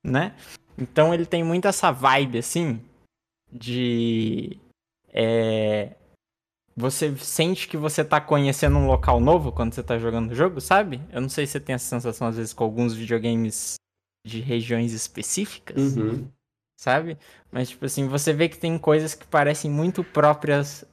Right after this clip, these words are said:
Speaker 1: da Indonésia <laughs> nesse jogo. As músicas que você escuta, a, os locais que você entra, o tipo de sinal que você vê na rua, por exemplo, quando você tá andando com o personagem e tudo, sabe?
Speaker 2: Isso é doideira, esses sinais culturais, né? Às vezes é tipo um instrumento na música, assim, você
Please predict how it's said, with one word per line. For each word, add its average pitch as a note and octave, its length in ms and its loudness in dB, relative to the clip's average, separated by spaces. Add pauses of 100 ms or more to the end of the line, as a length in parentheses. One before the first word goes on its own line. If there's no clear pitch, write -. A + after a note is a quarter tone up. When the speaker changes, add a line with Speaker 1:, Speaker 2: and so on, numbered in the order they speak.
Speaker 1:
da B2 200 -4
Indonésia C#3+ 920 2
<laughs> - 40 -16
nesse A#2+ 380 -2
jogo. A2 480 -4
As A#2 240 -6
músicas C#3+ 720 0
que - 140 -18
você A#2 260 -10
escuta, C3+ 1120 0 (340)
a, A2 560 2
os A#2+ 140 -4
locais B2 580 0
que - 140 -14
você A#2+ 380 -10
entra, C3 840 0
o A#2+ 140 0
tipo - 260 -14
de B2 160 -10
sinal A#2+ 560 0
que A#2+ 160 -14
você A#2 260 -8
vê A#2 140 -6
na A#2 140 0
rua, A#2 320 -2
por A2+ 240 -2
exemplo, A#2 360 -2
quando A2 200 -4
você B2 100 -8
tá - 140 -6
andando A2 280 -4
com - 100 -18
o - 60 -20
personagem A2 800 -2
e G#2+ 60 -6
tudo, A2 280 -12
sabe? F3+ 320 -2
Speaker 2:
Isso F#3 120 0
é - 20 0
doideira, D#3+ 400 2
esses D3+ 180 -4
sinais D#3 300 0
culturais, C3 460 0
né? C3+ 140 2
Às C3+ 100 0
vezes C#3+ 160 2
é D#3 80 0
tipo D3+ 200 -4
um D#3+ 140 4
instrumento F#3+ 680 0
na D3+ 160 2
música, C#3+ 380 0
assim, D3 260 0
você D#3 180 -2